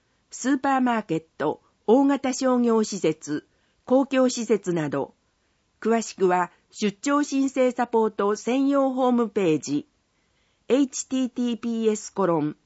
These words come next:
スラッシュスラッシュダブリューダブリューダブリュードット宇都宮シティ、ユーティーエスユーエヌオーエムアイワイエ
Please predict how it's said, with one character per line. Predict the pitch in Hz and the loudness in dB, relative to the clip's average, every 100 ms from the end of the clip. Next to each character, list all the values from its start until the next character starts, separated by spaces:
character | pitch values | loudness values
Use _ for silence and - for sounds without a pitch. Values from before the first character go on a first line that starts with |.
| _ _ _ | _ _ _
ス | - | -6
ラ | 214 | -4
ッ | 247 | -4
シ | - | -4
ュ | 196 | -4
ス | 185 | -2
ラ | 185 | -2
ッ | |
シ | 165 - 165 | -4 -4 -2
ュ | - _ _ _ _ | -4 _ _ _ _
ダ | 202 | -2
ブ | 208 | 0
リ | 254 | 0
ュ | 285 | 2
ー | |
ダ | 240 | 4
ブ | 226 226 | 4 2
リ | |
ュ | 233 | 0
ー | |
ダ | 226 220 | 0 0
ブ | 208 | 2
リ | 214 | 0
ュ | |
ー | |
ド | 175 170 | 0 -2
ッ | - _ | -4 _
ト | 165 151 - _ _ _ _ _ - | -6 -6 -10 _ _ _ _ _ -6
宇 | |
都 | 190 269 277 | -2 2 4
宮 | 269 247 240 | 4 2 0
シ | 233 226 | -2 -6
テ | 185 160 | -2 0
ィ、 | 147 139 - _ _ _ - | 0 -2 -8 _ _ _ -2
ユ | 240 277 | 2 2
ー | |
テ | 262 254 | 0 -2
ィ | 247 - | -2 -2
ー | |
エ | 220 | -4
ス | - 233 | -2 -4
ユ | 214 202 175 | 0 2 2
ー | - | 2
エ | 190 | 2
ヌ | 233 247 | 2 2
オ | 233 208 | 4 4
ー | 175 | 2
エ | 180 | 0
ム | 190 233 - | 0 0 0
ア | 214 | 0
イ | 196 | 0
ワ | 156 180 | 0 0
イ | 214 208 | 0 0
エ | 208 | 0